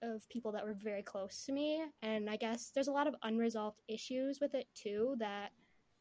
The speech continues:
I know have, like, really troubled a lot of people and have left a huge stain on, like, my school district's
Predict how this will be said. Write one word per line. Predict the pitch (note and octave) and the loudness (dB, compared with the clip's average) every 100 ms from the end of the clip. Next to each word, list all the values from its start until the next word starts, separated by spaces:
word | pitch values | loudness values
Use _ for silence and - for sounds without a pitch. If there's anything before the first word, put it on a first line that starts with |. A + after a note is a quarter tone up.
| _ - | _ -10
I | G#3+ | -6
know | G#3 G3+ G3+ | -4 -4 -2
have, | G#3+ G3 - - | -4 -4 -8 -8
like, | - - - _ _ - | -8 -12 -20 _ _ -12
really | - G#2+ - | -10 -10 -10
troubled | - - A2 A3 | -12 -8 -8 -8
a | |
lot | - - B3+ | -8 -8 -10
of | |
people | - - A#3+ A#3+ - | -12 -12 -8 -4 -2
and | B3+ A#3+ | 2 0
have | A3 - - - - - | 0 -10 -20 -18 -14 -6
left | A#3+ - | -6 -4
a | |
huge | A3+ - A3+ G#3 - - | -6 -2 0 0 -2 -8
stain | - G#3 G3+ G3+ | -6 -6 -6 -10
on, | G3+ - | -10 -10
like, | A#3+ - - - | -12 -12 -20 -10
my | A#3 G#3+ | -6 -4
school | - A3+ G#3+ | -6 -6 -6
district's | A3 G#3+ - G#3+ - - - - | -6 -8 -6 -6 -8 -8 -10 -10